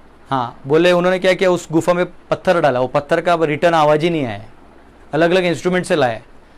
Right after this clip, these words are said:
बोले, "इसके अंदर हो सकता है रावण वगैरह कोई उधर से जाते होते हों, रास्ता हो।" होता है, क्योंकि मैंने महाराष्ट्र में बहुत जगह गुफाएं देखी हैं, अ, पांडवकालीन लेणाद्रे बोलते हैं उसको, पा-,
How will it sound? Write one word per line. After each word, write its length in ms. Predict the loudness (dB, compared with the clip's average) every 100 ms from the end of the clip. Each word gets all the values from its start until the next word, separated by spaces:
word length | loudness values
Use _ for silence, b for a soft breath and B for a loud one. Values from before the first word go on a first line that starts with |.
| -12 0
बोले, 220 | 2 2
"इसके 260 | 0 0 2
अंदर 280 | 2 2
हो 120 | 2 0
सकता 200 | 0 2
है 60 |
रावण 260 | 4 4 4
वगैरह 240 | 2 0
कोई 180 | 2 -2
उधर 200 | 0 -2
से 120 | -2
जाते 240 | -2 0 -2
होते 180 | -2
हों, 120 | -8 -8 -10
रास्ता 260 | -6 -2
हो।" 160 | -4 -6 -18 -20 -20 -20 -20 -10 -2
होता 160 | 2
है, 60 | 2
क्योंकि 180 | 0 0
मैंने 200 | 0 2
महाराष्ट्र 380 | 4 2 2 -2
में 120 | 0
बहुत 180 | 0 2
जगह 200 | 0 0
गुफाएं 360 | 0 0 0
देखी 200 | 0 -2
हैं, 160 | -4 -4
अ, 840 | -8 -20 -20 -8 -2 -2 -2 -6
पांडवकालीन 920 | -2 0 2 2 2 4 2 2 0
लेणाद्रे 560 | 0 0 2 0 2 0
बोलते 260 | 0 -2 -4
हैं 20 |
उसको, 220 | -6 -10
पा-, 240 | -4 -4